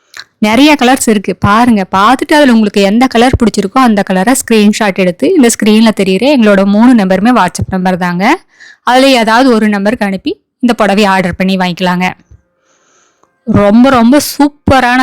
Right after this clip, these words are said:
saree கலெக்ஷன்ஸுங்க. ஒரு ஃபங்க்ஷனுக்கு மூடி உடுத்திட்டு போலாங்க, அந்த அளவுக்கு ரிச்சா இருக்கு. இது எல்லாமே முதல்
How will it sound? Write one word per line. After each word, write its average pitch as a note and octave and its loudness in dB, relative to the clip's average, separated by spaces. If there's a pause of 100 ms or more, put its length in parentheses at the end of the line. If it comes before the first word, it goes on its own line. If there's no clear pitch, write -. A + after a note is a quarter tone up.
saree A3+ 0
கலெக்ஷன்ஸுங்க. G#3+ -6 (1200)
ஒரு A3 2
ஃபங்க்ஷனுக்கு C4+ 2
மூடி C4+ 4
உடுத்திட்டு A#3 -2
போலாங்க, G3+ 0
அந்த A#3+ 2
அளவுக்கு A3+ 0
ரிச்சா G#3 -2 (100)
இருக்கு. F#3 -2 (1120)
இது D#4+ 2
எல்லாமே D#4+ 2 (100)
முதல் C#4+ 0